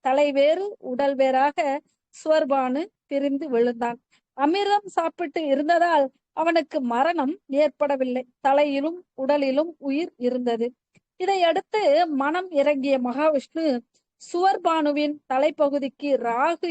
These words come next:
என்றும் உடல் பகுதிக்கு கேது என்றும் பெயர் சூட்டி கிரக அந்தஸ்தை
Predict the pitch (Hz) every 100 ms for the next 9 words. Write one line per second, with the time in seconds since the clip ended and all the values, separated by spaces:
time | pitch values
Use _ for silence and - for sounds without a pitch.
0 | 294 262 262 339 269 302 _ _ - 311
1 | 381 466 - 359 349 311 285 330 339 _
2 | 294 330 359 339 277 262 311 294 285 277
3 | 294 - 277 240 311 330 294 220 285 311
4 | - 415 330 294 - -